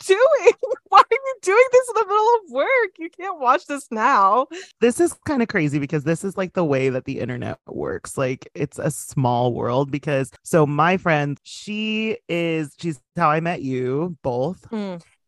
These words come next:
Speaker 2: And she saw the thread about coworker John, like, before knowing who you were. Did you know, do you know this?
Speaker 1: I don't
Speaker 2: They both,
Speaker 1: think either of us
Speaker 2: so,
Speaker 1: know.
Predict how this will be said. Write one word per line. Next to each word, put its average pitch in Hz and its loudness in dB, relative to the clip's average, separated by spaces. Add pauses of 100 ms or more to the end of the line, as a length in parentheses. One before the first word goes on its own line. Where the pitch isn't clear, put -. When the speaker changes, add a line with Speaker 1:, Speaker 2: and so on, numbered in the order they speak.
Speaker 2:
And 156 -2
she 285 -2
saw 135 0
the 139 -4
thread 147 0
about 139 -2
coworker 139 -4
John, 127 -4
like, 123 -10
before 139 -4
knowing 127 -10 (160)
who 139 -6
you 123 -8
were. - -14 (480)
Did 160 -2
you 240 -2
know, 208 -2
do 160 -4
you 233 0
know 139 0
this? 170 -2 (240)
Speaker 1:
I 226 4
don't 214 -4
Speaker 2:
They 233 -2
both, 190 6
Speaker 1:
think 240 0
either 233 4
of 170 4
us 160 2
Speaker 2:
so, 156 -2
Speaker 1:
know. 165 -10